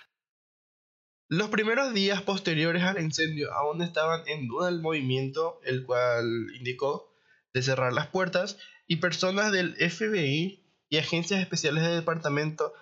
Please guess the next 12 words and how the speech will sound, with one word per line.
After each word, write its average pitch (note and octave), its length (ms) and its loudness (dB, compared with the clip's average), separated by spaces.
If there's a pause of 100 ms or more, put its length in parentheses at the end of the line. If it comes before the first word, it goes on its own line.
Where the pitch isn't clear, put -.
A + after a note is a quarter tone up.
(140)
alcohol, D#3 520 0
tabaco, D3+ 460 0
armas, D3 400 0
fuegos D#3 400 0
y C#3+ 100 0
explosiones, D#3 600 -2
que C3 100 -18
sería A2 240 -2
la G#2+ 160 0
A A2 100 -6
T C#3 160 -2
F, F3+ 340 -6